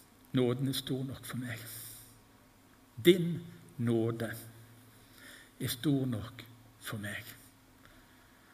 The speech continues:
Og er du fariseer og klarer deg uten nåden, ja, lykke til. Lykke til. Det er et strevsomt liv. Men det får lov å leve i en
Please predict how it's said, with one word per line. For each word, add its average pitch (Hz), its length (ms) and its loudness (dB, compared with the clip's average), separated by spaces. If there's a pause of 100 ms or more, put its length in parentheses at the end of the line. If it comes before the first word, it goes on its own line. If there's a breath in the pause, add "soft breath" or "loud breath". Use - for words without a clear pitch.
(680 loud breath)
Og 185 60 10
er - 20 10
du 170 160 6
fariseer 165 800 8
og 127 160 4 (160)
klarer 143 400 6
deg 139 140 6
uten 135 320 4
nåden, 117 320 2 (260)
ja, 127 160 0
lykke 131 320 0
til. 90 220 -4 (1500 loud breath)
Lykke 120 260 0
til. 90 260 -4 (200)
Det 107 60 0
er 110 80 0
et - 40 -2
strevsomt 113 680 -2
liv. 82 220 -4 (1600 loud breath)
Men 123 160 4
det 135 80 4
får 156 160 0
lov 151 380 6 (420)
å 135 80 6
leve 127 680 4 (260)
i 113 320 2 (960 loud breath)
en 127 160 0